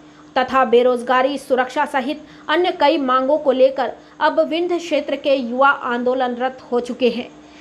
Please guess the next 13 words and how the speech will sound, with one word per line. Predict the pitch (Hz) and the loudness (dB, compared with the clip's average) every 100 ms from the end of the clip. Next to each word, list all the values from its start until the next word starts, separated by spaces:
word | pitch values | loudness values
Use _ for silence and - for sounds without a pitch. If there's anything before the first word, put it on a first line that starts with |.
| - - | -14 -2
जिसके | 330 339 403 | 0 2 2
लिए | 330 311 320 | 4 2 2
आज | 311 269 285 262 | 4 4 4 0
बिना | 240 262 294 | -4 -2 -4
किसी | 285 262 302 | -4 -8 -8
संगठन | 294 254 254 247 285 | -4 -4 -4 -4 -4
का | 277 269 | 2 0
सहयोग | 269 254 226 262 254 | 2 -2 2 2 2
लिए | 254 247 - - - - - | 0 -2 -2 -6 -20 -20 -6
सैकड़ों | - 311 370 392 | 0 0 2 0
की | 381 330 | -2 -4
तादाद | 262 240 254 285 285 | 0 2 4 2 2
में | 254 | 0